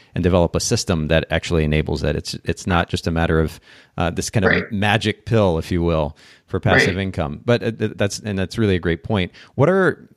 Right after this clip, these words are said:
Speaker 1: maybe a couple of ways, just based on your experience, having run this photo booth business,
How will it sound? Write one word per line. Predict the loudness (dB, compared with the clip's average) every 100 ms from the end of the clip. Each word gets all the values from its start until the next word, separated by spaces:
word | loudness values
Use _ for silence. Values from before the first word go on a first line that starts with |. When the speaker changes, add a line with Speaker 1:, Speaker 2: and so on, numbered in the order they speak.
| -20 -2
Speaker 1:
maybe | 0 2
a | 0
couple | -2 -2 0
of |
ways, | 4 2 2
just | -4 2
based | 0 2
on | 0
your | 0
experience, | -2 -2 -2 0
having | 2 2
run | 2 2 2 0
this | -2 -2
photo | 0 2
booth | 0 0
business, | 0 0 0 0 -2